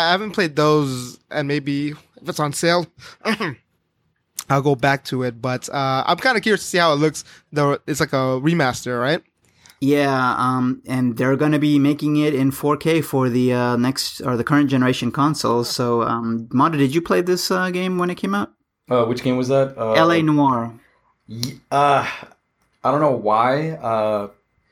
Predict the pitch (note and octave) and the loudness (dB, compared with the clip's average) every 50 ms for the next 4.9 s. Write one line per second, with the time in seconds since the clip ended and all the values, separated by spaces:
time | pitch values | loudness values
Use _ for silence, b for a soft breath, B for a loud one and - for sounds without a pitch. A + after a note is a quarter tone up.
0 | b b b b b b b - G2+ A#2 C#3 D#3 C#3+ A#2+ - - A2+ A2+ A#2+ A#2+ | b b b b b b b -4 -2 2 2 4 2 2 0 2 2 4 4 2
1 | - - G#2 G#2 G#2+ G#2+ G#2 G#2 A#2+ G#2 - - - _ _ _ _ _ - - | 2 0 2 2 2 2 0 -2 -6 -6 -6 -8 -10 _ _ _ _ _ -6 -2
2 | G#2+ G#2+ G#2+ G#2 G2 G#2+ A#2 A2+ A2+ A2+ - - _ - _ _ _ - A#2+ C#3 | 0 2 2 2 2 2 2 2 0 -2 -4 -10 _ -20 _ _ _ -8 -4 0
3 | D3 C#3+ B2 G#2+ G2 - - - - - B2 C3 C3+ C3+ C3 - C#3+ C3+ B2 B2 | 2 2 2 0 0 -4 -10 -14 -10 -6 -2 0 0 0 2 2 2 2 2 2
4 | A2+ A2 A#2 A#2 A2+ A#2 - G#2 G2+ - A2+ G#2+ G#2 G#2 G#2 - - | 2 2 0 -2 -2 -2 -4 -6 -6 -4 -4 -2 -2 -2 -4 -8 -12